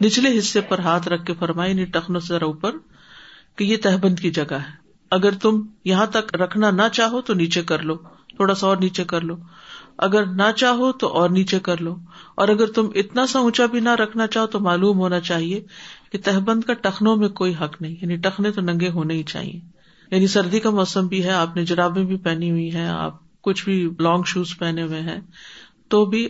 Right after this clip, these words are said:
اپنی پینٹ وغیرہ کو تھوڑا فولڈ کر کے اوپر کی طرف رکھیں، بلا وجہ اس کو نیچے نہیں لٹکائیں۔ لیکن عورتوں کے لیے حکم نہیں ہے، عورتیں اس سے مستثنی ہیں، کیونکہ اللہ سبحانہ وتعالیٰ کپڑا لٹکانے والوں کو پسند نہیں کرتا۔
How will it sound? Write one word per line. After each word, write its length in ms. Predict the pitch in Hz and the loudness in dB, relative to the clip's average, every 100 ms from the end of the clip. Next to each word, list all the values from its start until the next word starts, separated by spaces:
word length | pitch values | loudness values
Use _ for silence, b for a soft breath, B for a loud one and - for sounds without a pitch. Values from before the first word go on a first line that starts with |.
| - | -4
اپنی 280 | 180 - 190 | -6 -2 -2
پینٹ 520 | - 185 185 190 185 | -2 -2 0 -2 -2
وغیرہ 280 | 165 170 170 | 0 0 -2
کو 160 | 170 | -4
تھوڑا 240 | 170 165 170 | -4 -2 -2
فولڈ 320 | 170 185 170 | 0 0 0
کر 180 | 175 165 | -2 -4
کے 140 | 220 | -4
اوپر 340 | 233 180 170 180 | -6 -4 -2 -2
کی 140 | 175 | -4
طرف 280 | 170 165 165 | -6 -6 -6
رکھیں، 300 | 156 - 214 - b b b b | -10 -10 -14 -14 b b b b
بلا 200 | 180 190 | 2 4
وجہ 240 | 180 170 175 | 4 2 2
اس 200 | 165 - | 0 -2
کو 200 | 208 208 | -10 -6
نیچے 260 | 170 165 170 | -4 -2 -2
نہیں 140 | 156 | -2
لٹکائیں۔ 400 | 156 156 - 151 170 B B B - | -6 -8 -8 -10 -12 B B B -8
لیکن 240 | 190 202 | -2 -2
عورتوں 380 | - 196 196 240 | 0 0 2 0
کے 120 | 233 | 0
لیے 220 | 202 190 165 | 0 0 0
حکم 280 | 175 170 170 | -4 -4 -2
نہیں 220 | 180 202 | 0 0
ہے، 120 | 196 | -2
عورتیں 600 | 269 - - 170 170 185 | -6 -12 -4 -2 -2 -2
اس 140 | 170 170 | -4 -4
سے 80 | 170 | -4
مستثنی 500 | 165 - 165 - 160 | -4 -4 -6 -4 -6
ہیں، 180 | 156 - - b b b b b b b b - | -6 -12 -18 b b b b b b b b -4
کیونکہ 200 | 196 190 | 0 2
اللہ 120 | 190 180 | 2 0
سبحانہ 300 | 175 175 175 | -2 -2 -2
وتعالیٰ 440 | 170 160 175 175 - B B B B B | 0 0 -2 -6 -10 B B B B B
کپڑا 380 | 175 170 180 170 | -4 0 2 0
لٹکانے 340 | 165 160 165 | 0 -2 0
والوں 280 | 165 160 165 | 0 0 -2
کو 120 | 170 | -4
پسند 380 | 170 156 160 156 | -6 -2 -2 -2
نہیں 180 | 156 160 | -4 -6
کرتا۔ 380 | 156 156 160 | -8 -8 -12